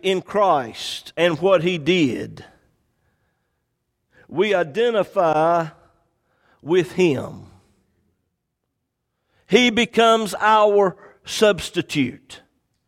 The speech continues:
Paul said in Galatians two and twenty, he said, "I am crucified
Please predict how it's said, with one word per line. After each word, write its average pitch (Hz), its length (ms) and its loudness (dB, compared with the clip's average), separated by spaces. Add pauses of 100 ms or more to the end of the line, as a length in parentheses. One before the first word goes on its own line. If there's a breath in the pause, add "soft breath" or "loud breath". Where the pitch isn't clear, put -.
(380 soft breath)
Paul 240 500 0
said 226 360 -2
in 208 100 -2
Galatians 196 720 -2
two 220 300 0
and 180 160 -4
twenty, 147 580 -2 (2250 soft breath)
he 226 220 4
said, 247 280 0
"I 220 220 2
am 214 200 -2
crucified 165 1300 0